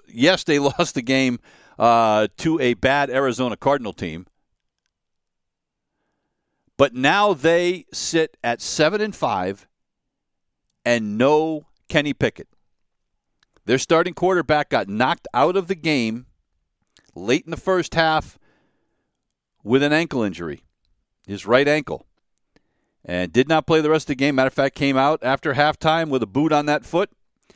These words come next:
Uh, the report that I heard late last night was that Kenny Pickett was going to need surgery.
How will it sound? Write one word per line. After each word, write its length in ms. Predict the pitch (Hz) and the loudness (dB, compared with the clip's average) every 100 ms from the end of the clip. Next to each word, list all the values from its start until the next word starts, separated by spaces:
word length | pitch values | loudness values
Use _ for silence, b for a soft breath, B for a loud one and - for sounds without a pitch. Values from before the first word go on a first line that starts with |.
| b b - | b b -6
Uh, 640 | 104 107 107 104 104 104 | -2 0 0 0 -2 -4
the 100 | 101 | -4
report 480 | 123 - 151 180 - | -6 -2 -2 -2 -2
that 180 | 156 - - | -4 -6 -4
I 200 | 135 139 | -2 0
heard 280 | 151 160 | -2 -2
late 220 | 139 160 147 | -2 -2 0
last 320 | 156 156 - | 0 -2 -2
night 300 | 147 185 - | -4 -4 -2
was 180 | 127 117 | -4 -2
that 200 | 123 - | -4 -4
Kenny 260 | 151 175 | -4 -4
Pickett 360 | - 185 208 - | -2 -2 -2 -2
was 200 | 135 104 | -4 0
going 400 | 131 160 170 156 | 0 0 -4 -6
to 100 | 160 | -6
need 460 | 139 143 139 131 - _ _ | -2 -2 -2 -4 -10 _ _
surgery. 600 | - 165 143 98 73 | -2 0 2 -2 -10